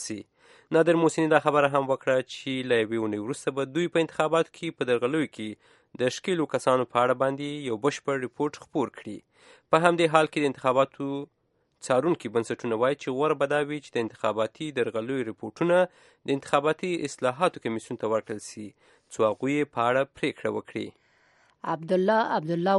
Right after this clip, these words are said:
Speaker 2: وایي چې په نولسو ولایتونو کې د طبیعي پیښو له امله درې سوه او دېرش کسه مړه شوي دي. اجرایوي رئیس وویل چې په نهه ویشتو ولایتونو کې په طبیعي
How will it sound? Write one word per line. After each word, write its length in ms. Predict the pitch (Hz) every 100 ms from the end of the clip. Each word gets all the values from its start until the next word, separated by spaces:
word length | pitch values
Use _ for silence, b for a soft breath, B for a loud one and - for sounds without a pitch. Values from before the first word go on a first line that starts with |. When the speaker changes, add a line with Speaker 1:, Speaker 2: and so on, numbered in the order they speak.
| 185
Speaker 2:
وایي 180 | 175 180
چې 180 | 190 185
په 100 | 175
نولسو 420 | 165 180 170 - 170
ولایتونو 460 | 160 156 - 175 180
کې 220 | 185 185
د 100 | 170 170
طبیعي 320 | 147 156 180 175
پیښو 300 | 196 165 175
له 80 | 160 160
امله 200 | 165 160 143
درې 160 | 170 175
سوه 180 | - 165 156
او 40 | 147 143
دېرش 180 | 196 180 -
کسه 200 | - 160 147
مړه 120 | 151
شوي 200 | 165 143 139
دي. 80 | - _ B B B B - 185
اجرایوي 460 | 190 196 190 214 220
رئیس 260 | 214 -
وویل 260 | 226 208 196
چې 180 | 214 196
په 140 | 165
نهه 180 | 185 147
ویشتو 240 | 175 - 175
ولایتونو 480 | 165 160 165 165
کې 240 | - 175 165
په 140 | 170
طبیعي 340 | 170 151 151